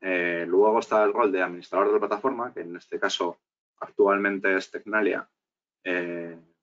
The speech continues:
pero la idea es que esté activo no solo de servicio Tecnalia, sino que potencialmente haya otros clientes o otras, eh, entidades que puedan estar interesadas. Y es también instalador de plataforma, pues permite crear organizaciones, permite definir,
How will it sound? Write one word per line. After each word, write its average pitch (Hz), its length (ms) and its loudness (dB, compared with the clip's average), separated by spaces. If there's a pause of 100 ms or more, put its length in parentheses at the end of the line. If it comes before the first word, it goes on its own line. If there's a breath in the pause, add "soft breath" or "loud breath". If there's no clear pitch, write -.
pero 82 480 -8
la 85 120 0
idea 95 220 4
es 92 120 -4
que 95 100 -4
esté 90 220 -2
activo 95 500 2
no 95 100 -4
solo 92 480 2
de 90 80 -2
servicio - 300 -8
Tecnalia, 101 420 -6
sino 85 260 -18
que 82 120 -6
potencialmente 90 640 -6
haya 90 200 2
otros - 460 -6 (400)
clientes 92 460 0
o 90 100 0
otras, 87 520 -2
eh, 87 40 -8
entidades 90 680 0
que 87 80 -10
puedan 87 180 -2
estar 90 160 -4
interesadas. 101 680 -2 (680)
Y 110 60 4
es 104 100 0
también 101 220 0
instalador 98 260 2
de 95 60 0
plataforma, 117 520 0
pues 107 140 -14
permite 90 340 -8
crear 90 200 0
organizaciones, 131 840 -2
permite 87 460 -4
definir, 87 800 -2